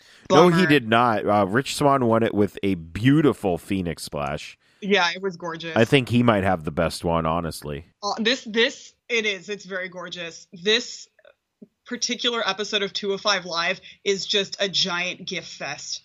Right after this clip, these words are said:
Speaker 2: There's so many moments in this two oh five Live that I just need them to be in a gif.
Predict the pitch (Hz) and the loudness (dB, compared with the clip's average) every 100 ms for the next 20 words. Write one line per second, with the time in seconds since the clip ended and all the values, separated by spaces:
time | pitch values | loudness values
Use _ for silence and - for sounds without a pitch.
0 | _ 220 247 - 247 214 247 254 196 196 | _ 0 0 2 2 0 0 -2 -4 -4
1 | 214 - 196 202 202 196 196 220 196 208 | -6 -6 -8 -8 -4 -6 -4 -4 -2 0
2 | 202 185 170 185 185 180 185 180 196 175 | -2 -2 -4 -4 -4 -4 -6 -8 -8 -8
3 | 180 180 180 175 170 165 165 165 170 - | -8 -8 -8 -6 -6 -6 -6 -2 -4 -4